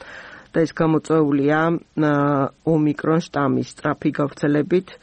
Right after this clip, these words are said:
კორონავირუსის დღემდე გამოვლენილ სხვა შტამებთან შედარებით ომიკრონს, ა, სწორედ ყველაზე სწრაფი გავრცელება გამოარჩევს, თუმცა, ა,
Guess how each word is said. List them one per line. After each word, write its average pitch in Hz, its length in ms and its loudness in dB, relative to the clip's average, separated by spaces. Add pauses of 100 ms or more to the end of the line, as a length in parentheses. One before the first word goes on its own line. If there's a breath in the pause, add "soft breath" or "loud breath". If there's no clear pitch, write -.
(260 loud breath)
კორონავირუსის 147 960 2
დღემდე 151 400 0
გამოვლენილ 131 880 2
სხვა - 280 -4
შტამებთან 143 560 -2
შედარებით 143 640 0 (180)
ომიკრონს, 151 800 0
ა, 131 220 -2
სწორედ 139 560 -2 (380 loud breath)
ყველაზე 160 400 0
სწრაფი - 380 -2
გავრცელება 131 720 0 (220)
გამოარჩევს, 151 760 0
თუმცა, 156 360 0
ა, - 800 -6